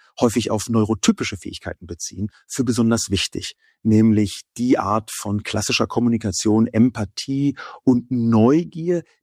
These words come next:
die man bei neurotypischen Menschen eben als besonders herausragend betrachtet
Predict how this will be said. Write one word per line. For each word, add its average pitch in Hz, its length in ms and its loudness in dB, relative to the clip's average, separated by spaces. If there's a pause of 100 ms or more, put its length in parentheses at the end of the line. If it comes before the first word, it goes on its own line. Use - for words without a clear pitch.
(100)
die 131 100 -4
man 135 360 -2
bei 101 200 -2
neurotypischen 117 960 0
Menschen 113 320 2
eben 110 300 2
als 98 240 -2
besonders 113 600 2
herausragend 117 800 -2
betrachtet - 580 -10